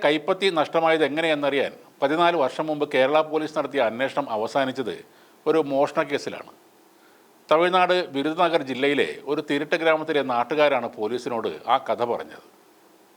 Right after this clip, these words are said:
ഒരിക്കലൊരു സ്ത്രീയുടെ മാല പൊട്ടിച്ച ശേഷം രക്ഷപ്പെടാൻ ബൈക്കിൽ അതിവേഗത്തിൽ പോയതാണ് ഗോവിന്ദസ്വാമിയും അയാളുടെ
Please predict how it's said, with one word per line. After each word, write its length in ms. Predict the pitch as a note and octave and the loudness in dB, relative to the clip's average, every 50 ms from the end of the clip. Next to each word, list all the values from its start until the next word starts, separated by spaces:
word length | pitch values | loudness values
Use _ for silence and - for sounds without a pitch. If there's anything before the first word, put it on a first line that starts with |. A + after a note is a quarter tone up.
| _ _ _ _ _ _ - _ _ _ _ - | _ _ _ _ _ _ -20 _ _ _ _ 0
ഒരിക്കലൊരു 360 | D#3+ D#3+ E3+ G3+ G3 G3 F#3+ - | 0 2 4 4 2 2 2 -2
സ്ത്രീയുടെ 380 | - D#3 D3+ D#3+ F3+ F3+ F3+ F3+ D3 C#3 C3+ | 0 2 2 4 4 4 2 2 2 2 2
മാല 320 | C3+ C#3 D3 D#3+ E3+ F3+ E3+ - | 4 4 4 4 2 0 -2 -2
പൊട്ടിച്ച 260 | D3 B2 C3+ C#3 C3+ - - | -6 -6 -6 -8 -10 -6 -4
ശേഷം 280 | A2+ A2+ A2 - B2 - - - - - _ _ - _ _ _ _ - D3 | -4 -2 0 -2 -2 -4 -4 -14 -20 -20 _ _ -20 _ _ _ _ 0 0
രക്ഷപ്പെടാൻ 440 | C#3+ - - F#3 F3 F#3 F3 F3 E3 C#3+ C3 | 0 2 0 0 2 4 2 2 2 2 2
ബൈക്കിൽ 340 | C3 C3+ C3+ C3 - F3 E3+ B2+ B2 | 2 2 0 -2 -4 -4 -2 0 -2
അതിവേഗത്തിൽ 460 | A#2+ C#3+ D#3 E3 D#3+ D#3+ D#3+ D#3 D#3+ D3 - | -2 0 2 2 2 2 2 -4 -6 -6 0
പോയതാണ് 360 | B2 A#2 A#2+ B2 B2+ B2 B2 A2 A2 | 0 0 2 2 0 -2 -2 -4 -2
ഗോവിന്ദസ്വാമിയും 680 | A2+ B2 C#3 D3 D3 D#3 - D#3+ D3 C#3 C#3 C3 C3 C3 A#2+ | 0 0 0 0 -2 -4 0 0 0 0 0 -2 -6 -4 -2
അയാളുടെ 260 | A2 A2 A#2 A#2 A#2+ | -2 -2 0 -2 -4